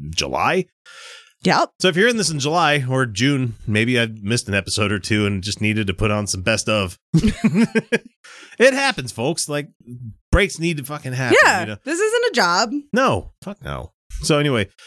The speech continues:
Speaker 1: uh, go on to patreon dot com slash Utah Outcast if you're not a supporter and follow us there because you missed out.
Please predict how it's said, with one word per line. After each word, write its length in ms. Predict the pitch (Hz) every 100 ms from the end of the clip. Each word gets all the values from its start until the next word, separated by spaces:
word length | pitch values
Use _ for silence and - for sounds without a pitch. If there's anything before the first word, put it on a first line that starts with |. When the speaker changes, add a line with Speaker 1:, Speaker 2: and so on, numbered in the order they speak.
| -
Speaker 1:
uh, 280 | 110 120 120
go 160 | 117 160
on 80 | 143
to 80 |
patreon 340 | 135 147 147 123
dot 140 | 113
com 160 | 117 101
slash 240 | 101 87
Utah 320 | 92 92 80
Outcast 280 | 82 85 80
if 120 | 85
you're 80 | 90
not 180 | 87 78
a 60 | 76
supporter 420 | 76 73 73 69
and 320 | 67 78 73
follow 320 | - 78 76
us 100 | 76
there 160 | 82 76
because 360 | 71 85 85
you 120 | 156 277
missed 260 | 262 214 202
out. 360 | 202 185 -